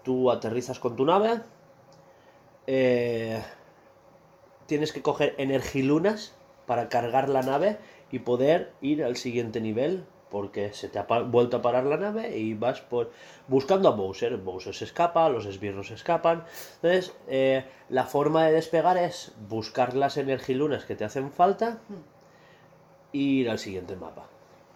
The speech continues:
Speaker 1: Es la forma de avanzar. Y todo el sistema de niveles son mundos en los que son como un gran cajón de arena, un sandbox,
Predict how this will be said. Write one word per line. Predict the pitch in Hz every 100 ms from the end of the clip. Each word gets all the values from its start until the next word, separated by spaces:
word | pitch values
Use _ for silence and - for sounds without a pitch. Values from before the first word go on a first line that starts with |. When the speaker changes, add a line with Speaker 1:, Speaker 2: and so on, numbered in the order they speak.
| -
Speaker 1:
Es | 120
la | 127
forma | 123 120 110 107
de |
avanzar. | 98 95 - 85 - - - - - - -
Y | 180
todo | - 214 214
el | 220
sistema | 220 208 214 208
de | 196
niveles | 196 208 190 208 - -
son | - - 156 113 110
mundos | 123 170 190 185 226 - - _ _ _ -
en | 127 127
los | 123 -
que | 127
son | 160 135
como | 127 107 104
un | 101 113 139
gran | 139 147 151
cajón | 156 143 147 135
de |
arena, | 123 165 170
un | 147 110
sandbox, | 131 151 147 - -